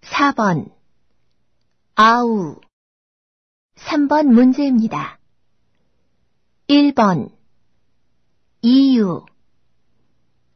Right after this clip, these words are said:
이 번, 오이. 삼 번, 아이. 사 번,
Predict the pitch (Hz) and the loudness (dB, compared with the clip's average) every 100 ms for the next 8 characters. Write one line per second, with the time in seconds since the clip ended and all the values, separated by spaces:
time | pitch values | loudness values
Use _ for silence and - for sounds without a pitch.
0 | _ _ _ 226 247 269 220 190 160 - | _ _ _ 0 2 2 2 0 -4 -10
1 | _ _ _ _ _ _ _ _ _ _ | _ _ _ _ _ _ _ _ _ _
2 | _ _ _ - 247 262 247 220 160 - | _ _ _ 0 2 2 2 0 -2 -8
3 | - _ _ _ _ _ _ _ _ _ | -20 _ _ _ _ _ _ _ _ _
4 | _ _ _ _ - - 330 294 240 190 | _ _ _ _ -14 -6 -2 -2 -2 -2
5 | 147 - _ _ _ _ _ _ _ _ | -4 -8 _ _ _ _ _ _ _ _
6 | _ _ _ _ _ _ _ - 214 240 | _ _ _ _ _ _ _ 0 2 2
7 | 247 214 196 - - _ _ _ _ _ | 0 -2 -4 -6 -14 _ _ _ _ _
8 | _ _ _ _ _ _ _ _ - - | _ _ _ _ _ _ _ _ -16 -4
9 | 294 285 226 180 - | -2 0 0 0 -4